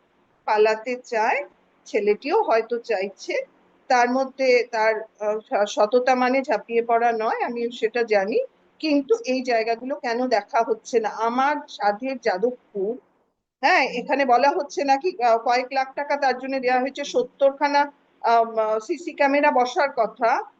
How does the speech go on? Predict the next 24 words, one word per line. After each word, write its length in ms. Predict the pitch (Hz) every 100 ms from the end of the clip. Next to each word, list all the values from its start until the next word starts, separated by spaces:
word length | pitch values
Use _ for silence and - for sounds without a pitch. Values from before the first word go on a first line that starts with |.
| _ _ -
ওরা 120 | 254
কি 180 | 254 320
জানে 360 | 262 233 247 370
না 280 | 554 381
যে 220 | 220 277 262
ওই 180 | 269 277
জায়গাটা 680 | 262 226 226 247 277 285 277 - _ _ _ _ _ -
অতি 360 | 233 233 294 330
উপদ্রুত? 680 | 359 - 330 262 294 349 349 523 - _ _ _ -
এবং 340 | 254 269 294 262
যখন 460 | 247 247 339 330 - _ _ -
বারবার 480 | 214 226 240 311 311
বলা 300 | 247 226 277
হয়েছে, 600 | 311 285 214 - - - _ _ _ _ _
হ্যাঁ, 240 | - 427 359
যে 260 | 269 269
ওখানে 380 | 254 240 294 302
পুলিশ 440 | 294 277 311 - -
ফাঁড়ি 220 | 311 302
বসানো 480 | 269 302 381 392 359
হবে, 320 | 302 196 185 - _ _ -
প্রতিটা 600 | 349 349 392 381 415 381
বাঁকে 460 | 381 277 285 359 339
বাঁকে 360 | 285 247 220